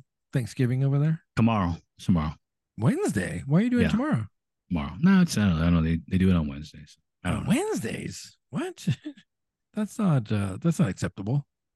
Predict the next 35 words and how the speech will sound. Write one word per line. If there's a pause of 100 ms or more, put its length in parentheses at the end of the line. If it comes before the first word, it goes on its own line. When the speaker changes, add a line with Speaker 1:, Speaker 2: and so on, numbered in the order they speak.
(1300)
Speaker 1:
Yeah,
we're
Speaker 2:
It's
like
Speaker 1:
doing
Speaker 2:
that,
that's
like
Christmas.
Like,
some,
some
people
celebrate
it,
like,
at
midnight,
and
then
some
people
wait
Speaker 1:
Oh,
Speaker 2:
for
the
Speaker 1:
yeah.
Speaker 2:
whole,
like,
the
entirety
of
the
next
day.